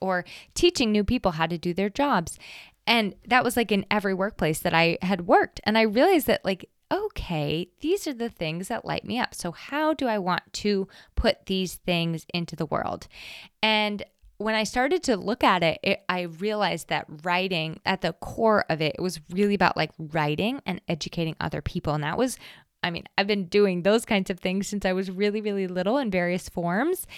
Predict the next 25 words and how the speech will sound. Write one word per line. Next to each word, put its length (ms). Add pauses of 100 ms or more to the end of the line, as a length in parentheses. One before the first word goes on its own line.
(140)
And 160
that's 160 (120)
always 340
been 360 (320)
the 200
best 360
part 220
of 120
every 180
single 240
job 280
for 140
me. 240 (680)
And 100
it's 160
funny, 380
I 100
never 400
even, 420
like, 300 (400)
put 240
two 160
and 120
two 140
together 640